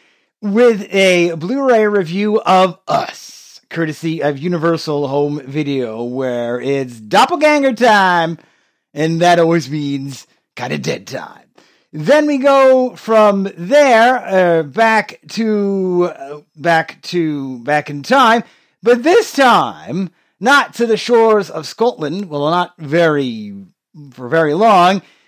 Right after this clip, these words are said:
with, we go back to Outlander, season four on Blu-ray, courtesy of Sony Home Video. We pick up Jamie and Claire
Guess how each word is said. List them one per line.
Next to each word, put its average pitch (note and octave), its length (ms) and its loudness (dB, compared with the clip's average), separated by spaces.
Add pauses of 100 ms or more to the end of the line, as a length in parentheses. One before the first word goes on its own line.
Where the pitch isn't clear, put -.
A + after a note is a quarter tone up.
(180)
with, F3 600 0
we D#3 100 -8
go D3+ 140 -4
back D#3 380 -2
to D#3 520 -8
Outlander, A3 840 2
season B3 520 -4
four B3+ 320 2
on C4+ 300 2
Blu-ray, F3 600 0
courtesy F#3 460 -2
of D3+ 80 -6
Sony F3 520 -2
Home C#3 260 -6
Video. A2 440 -10
We G#2 140 -20
pick B2 260 -12
up A#2+ 180 -6
Jamie E3 320 -4
and F#3+ 100 -6
Claire A3 600 2